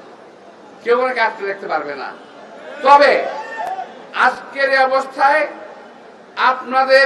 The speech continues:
কা-, কথার কারণে মনে হচ্ছে, আমার মনে হচ্ছে তারেক রহমান সাহেবের জীবন এখন হুমকির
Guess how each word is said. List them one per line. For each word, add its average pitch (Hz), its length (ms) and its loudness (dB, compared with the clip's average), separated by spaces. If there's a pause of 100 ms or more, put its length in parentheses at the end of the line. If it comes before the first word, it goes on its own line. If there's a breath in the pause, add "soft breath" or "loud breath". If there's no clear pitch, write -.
(120)
কা-, 247 220 -4
কথার 254 340 0 (100)
কারণে 254 240 2 (120)
মনে 247 200 2
হচ্ছে, 254 300 -2 (1000)
আমার 294 220 6 (100)
মনে 277 220 4
হচ্ছে 262 280 2 (200)
তারেক 226 300 0
রহমান 208 300 -4
সাহেবের 190 340 -4
জীবন 190 240 -6 (100)
এখন 175 240 -6
হুমকির 156 400 -10